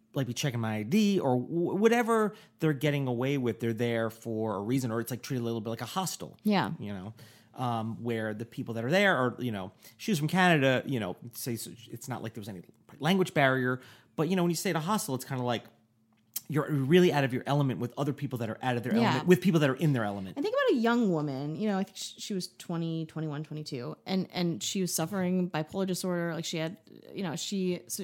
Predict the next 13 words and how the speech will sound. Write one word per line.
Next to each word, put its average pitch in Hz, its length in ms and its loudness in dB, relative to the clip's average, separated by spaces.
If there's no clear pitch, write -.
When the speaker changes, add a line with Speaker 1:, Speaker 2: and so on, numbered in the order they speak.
Speaker 2:
and, 170 240 -4
and 170 220 -4
young, 330 420 0
unassuming, 175 840 0
Speaker 1:
Yeah. - 140 -10
Speaker 2:
staying 175 280 -4
in 208 60 0
this 202 120 0
place, 147 240 -2
this 165 140 -2
strange 156 360 0
city. - 480 -2
Like, - 280 -8